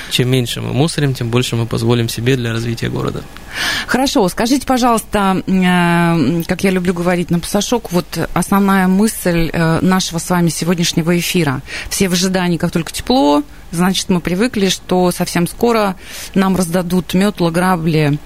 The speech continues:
Speaker 2: э, мешки вот эти вот фантастические, и куда-нибудь мы всем коллективом отправимся.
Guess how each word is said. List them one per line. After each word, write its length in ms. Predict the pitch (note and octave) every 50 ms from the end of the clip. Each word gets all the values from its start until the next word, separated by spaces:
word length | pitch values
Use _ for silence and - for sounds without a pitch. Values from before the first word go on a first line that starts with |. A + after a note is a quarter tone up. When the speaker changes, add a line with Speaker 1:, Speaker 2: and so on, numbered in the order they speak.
| - - - - -
Speaker 2:
э, 640 | - - D3+ E3 D#3+ D#3+ D#3+ D#3 D#3 D#3 D#3 D#3 D#3 -
мешки 640 | - F#3 G#3+ A3 G#3 - - - - B3+ C4+ C#4 D4+
вот 180 | B3 A#3 - -
эти 220 | G3 F#3+ - F#3 F#3
вот 340 | E3+ E3+ E3 D3+ - - - - - - - - - - - -
фантастические, 1160 | - G#3 G#3 G#3 - G3+ G3+ G3 - - G#3+ - - F#3 F3 - - - - E3 D#3+ D3+ C#3+
и 120 | - - B3
куда-нибудь 540 | - B3 A3 B3 A#3+ A#3+ A3+ G#3+ A3 -
мы 100 | G3+ G3 F#3
всем 260 | - - - A3 A3
коллективом 800 | F#3+ G#3 G3 F#3+ E3+ - - - F#3+ G3 F#3+ F3+ F3 E3 D#3 D3+ D3+ -
отправимся. 800 | - - E3+ - - - E3+ D#3+ D3 C#3 C3+ B2+ - - - G2